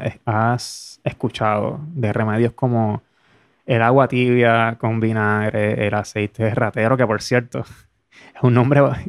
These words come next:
me, el nombre me parece bastante hilarante, pero eso no es nada más que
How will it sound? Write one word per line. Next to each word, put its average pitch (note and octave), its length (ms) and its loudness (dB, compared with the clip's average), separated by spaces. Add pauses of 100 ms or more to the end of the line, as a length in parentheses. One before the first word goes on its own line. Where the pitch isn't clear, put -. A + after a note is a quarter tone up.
(120)
me, D#3 280 2
el A2+ 120 2
nombre B2 220 4
me D3+ 80 4
parece D3 240 4
bastante B2+ 580 0
hilarante, C3+ 600 2 (640)
pero D#3+ 360 4 (460)
eso D3 300 2
no D3 160 4
es D3+ 560 2
nada C#3 280 4
más C#3 260 0
que A#2 880 2